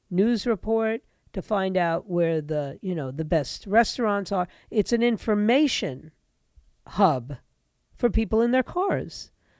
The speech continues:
especially if people are responsible drivers and don't wanna be looking at their cell phones. I know that there are plenty who do that and text and talk and all the rest of it. But those of us who don't do that, we turn on the radio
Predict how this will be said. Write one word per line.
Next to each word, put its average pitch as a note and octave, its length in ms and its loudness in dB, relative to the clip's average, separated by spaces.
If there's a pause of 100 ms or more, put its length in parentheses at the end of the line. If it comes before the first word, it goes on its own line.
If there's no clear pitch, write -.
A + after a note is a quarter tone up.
(260)
especially D#4 680 0
if G#3 140 -2
people A#3 320 -2
are F#3+ 60 2
responsible G3 640 0
drivers D#3+ 440 0
and F#3+ 120 -2
don't G#3 140 2
wanna A3+ 180 -2
be G3+ 120 -2
looking G3+ 400 -2
at F3+ 80 -2
their F#3 120 -2
cell B3 320 -2
phones. D3+ 460 -10
I E3+ 80 -4
know F#3+ 220 0
that F#3 240 -4
there F#3+ 120 0
are F3+ 60 -2
plenty G3+ 320 -2
who C4+ 100 0
do D4 200 -2
that F3 320 -2
and E3 180 -6
text G3+ 580 -4
and D3 220 -8
talk G3+ 460 0
and F3 100 -6
all F#3 140 -6
the G#3 100 -6
rest A3+ 300 -6
of E3+ 100 -6
it. E3+ 160 -4 (320)
But G3 160 -2
those C4 220 0
of D#4 120 -4
us B3 180 -4
who F#3+ 100 -6
don't F#3 340 0
do C4 160 -4
that, B3+ 300 -2
we A#3+ 120 -4
turn D4+ 240 -4
on C#4+ 140 -2
the G#3+ 80 0
radio F3+ 500 0